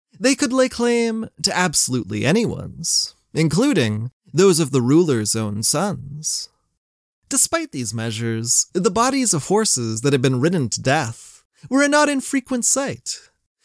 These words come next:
for such were the expectations of speed placed on their riders.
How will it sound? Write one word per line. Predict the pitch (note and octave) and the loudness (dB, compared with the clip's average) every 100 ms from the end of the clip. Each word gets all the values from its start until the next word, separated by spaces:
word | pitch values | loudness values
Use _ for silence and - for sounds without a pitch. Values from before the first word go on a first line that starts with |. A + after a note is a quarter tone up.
| _ | _
for | - A3+ | 0 2
such | - F3 - - | 2 0 -2 -4
were | F3+ | 0
the | F3 | 0
expectations | D#3 - - E3 - D3 D#3 A#2+ A#2 | 0 -2 -4 -4 -2 0 0 -2 -4
of | A2 | -4
speed | - - F3 F3+ A#2+ B2+ - A#2+ E3 | -4 -2 -2 -2 -4 -8 -14 -10 -4
placed | C#3+ E3+ C#3+ - | 2 4 4 0
on | A#2+ | -2
their | A2+ A2 | -4 -4
riders. | G#2+ D3+ C3 A#2 C3+ D#3 - - | -2 -2 -2 -8 -12 -4 -2 -2